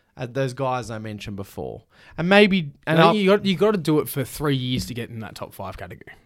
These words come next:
Speaker 1: Yeah.
Speaker 2: And he's probably, he might be a year away.
Speaker 1: Yeah. Like, I, yeah, I'm not even sure, like, hmm. Like, I may have him in the same tier as, I, I probably do have him in the same tier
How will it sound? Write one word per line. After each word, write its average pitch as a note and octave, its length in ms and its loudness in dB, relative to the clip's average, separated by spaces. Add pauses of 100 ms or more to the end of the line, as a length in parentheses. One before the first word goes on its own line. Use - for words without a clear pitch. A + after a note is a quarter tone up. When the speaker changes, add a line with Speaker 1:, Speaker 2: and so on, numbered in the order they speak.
(400)
Speaker 1:
Yeah. C3+ 300 -4 (100)
Speaker 2:
And D3 160 2
he's C#3 440 0 (460)
probably, F#3 300 -4
he F3+ 120 -4
might F#3 200 -4
be F#3 100 -2
a D#3 60 0
year D3 240 -2
away. G#2+ 280 -8 (200)
Speaker 1:
Yeah. C3+ 260 -4 (600)
Like, G3 300 0
I, G3 160 -2 (120)
yeah, B2+ 480 -4
I'm F#3 100 -10
not A#3+ 160 -8
even A#3+ 180 -8
sure, D3 400 -6
like, A#2+ 460 -8 (560)
hmm. F3+ 200 -6 (840)
Like, A#3+ 180 0
I C#4 60 6
may C#4 320 4
have A3+ 260 -2
him A3 200 -6
in A3 200 -8
the A3+ 100 -6
same F#3 320 -6
tier D#3+ 320 -4
as, C3+ 240 -6
I, - 200 -2
I F3 40 -2
probably A3+ 460 -6
do D3+ 300 -2
have D3 180 -6
him C#3+ 140 -4
in C#3 80 -4
the B2+ 80 -6
same C3 320 -2
tier A#2+ 520 0